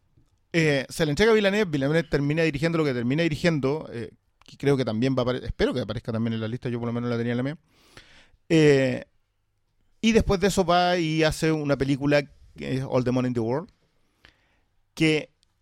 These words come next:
él tiene la idea de colocar a Christopher Plummer. S-, los productores le niegan la idea y le colocan a Kevin Spacey.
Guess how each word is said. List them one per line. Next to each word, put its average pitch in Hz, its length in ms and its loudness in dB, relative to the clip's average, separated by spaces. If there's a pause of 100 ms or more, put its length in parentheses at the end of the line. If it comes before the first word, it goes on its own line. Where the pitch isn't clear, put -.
(760)
él 185 200 2
tiene 196 180 4
la 180 80 4
idea 165 280 4
de 175 100 4
colocar 151 300 2
a 156 40 2
Christopher 160 340 -4
Plummer. 135 320 -2 (1500)
S-, - 240 -20
los 139 200 2
productores 156 500 6
le 147 120 2
niegan 175 300 2
la 180 80 4
idea 165 400 0
y 147 80 -2
le 131 100 0
colocan 127 280 0
a 131 40 -2
Kevin 131 200 -2
Spacey. 120 380 -8